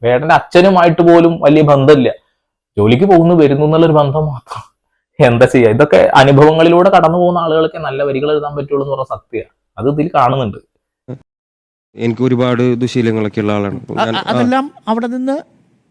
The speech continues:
Speaker 3: കിട്ടിയതാണ്, ചുറ്റുപാട് നിന്നും കിട്ടിയതാണ്.
Speaker 2: പിന്നെ എന്റെ ചുറ്റുപാടിലൊക്കെ ഭയങ്കര സുലഭമായിരുന്നിട്ടുള്ള കാര്യങ്ങളാണ് ഇതൊക്കെ.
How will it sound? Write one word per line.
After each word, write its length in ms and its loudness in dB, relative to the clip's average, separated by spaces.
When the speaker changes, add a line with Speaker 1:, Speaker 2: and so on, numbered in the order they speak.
Speaker 3:
കിട്ടിയതാണ്, 540 -2
ചുറ്റുപാട് 400 -2
നിന്നും 240 -4
കിട്ടിയതാണ്. 360 -8
Speaker 2:
പിന്നെ 180 0
എന്റെ 180 -2
ചുറ്റുപാടിലൊക്കെ 600 -2
ഭയങ്കര 340 -2
സുലഭമായിരുന്നിട്ടുള്ള 1400 -2
കാര്യങ്ങളാണ് 480 -2
ഇതൊക്കെ. 300 -6